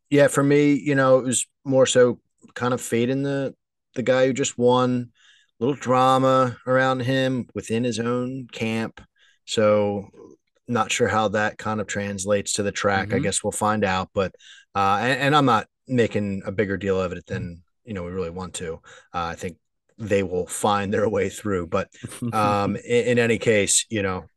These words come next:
Speaker 1: the, I'm gonna go with, uh, I-, I'm taking Kyle Busch over Larson because of the, the fade of the winner and, um, the, the stats,
Speaker 2: Oh.
Speaker 1: but he could definitely go out and surprise some people. I mean, Larson,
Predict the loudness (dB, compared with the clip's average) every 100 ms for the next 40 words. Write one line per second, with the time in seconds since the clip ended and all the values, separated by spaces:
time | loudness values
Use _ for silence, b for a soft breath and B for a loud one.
0 | _ _ _ -2 0 -2 -4 -2 0 2
1 | 2 0 -4 -6 -4 -4 -8 -10 _ _
2 | _ -10 -8 -6 -6 -6 -8 -2 0 0
3 | -4 -8 b b b _ _ 0 6 6
4 | 6 2 4 4 4 4 2 0 -4 -4
5 | -2 -2 -2 -4 -6 -6 -10 0 2 4
6 | 2 0 -2 -2 -2 -2 -2 -4 -10 -12
7 | -10 -10 -14 _ _ _ _ -20 -16 -10
8 | -8 -6 -8 -10 0 0 2 2 4 2
9 | 2 2 6 6 4 0 0 4 4 4
10 | 0 0 0 0 -4 -4 -4 -2 2 2
11 | 2 0